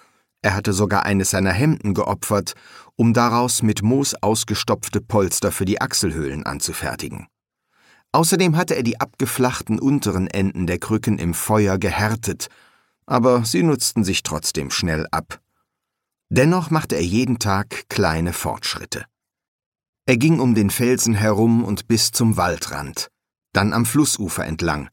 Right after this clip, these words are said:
wobei er versuchte, das gesunde Bein sowie Arme und Rücken wieder zu kräftigen. Bei den meisten Bedrohungen war die beste Antwort nach wie vor das Davonwechseln,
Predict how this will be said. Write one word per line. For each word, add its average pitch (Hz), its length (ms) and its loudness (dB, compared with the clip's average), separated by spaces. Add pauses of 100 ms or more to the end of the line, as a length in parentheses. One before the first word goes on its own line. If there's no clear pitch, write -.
(520)
wobei 110 280 4
er 131 100 -2
versuchte, 151 540 0
das 117 200 0
gesunde 120 440 2
Bein 98 440 0
sowie 87 340 -4
Arme 101 320 2
und 85 200 -4
Rücken 92 380 -2
wieder 82 220 -2
zu 87 160 -4
kräftigen. - 680 -6 (920)
Bei 120 120 4
den 131 160 4
meisten 175 400 2
Bedrohungen 104 640 4
war 92 100 0
die 87 100 -4
beste - 400 0
Antwort 107 540 0
nach 98 300 0
wie 110 120 2
vor 98 340 2
das 101 200 -2
Davonwechseln, 104 920 0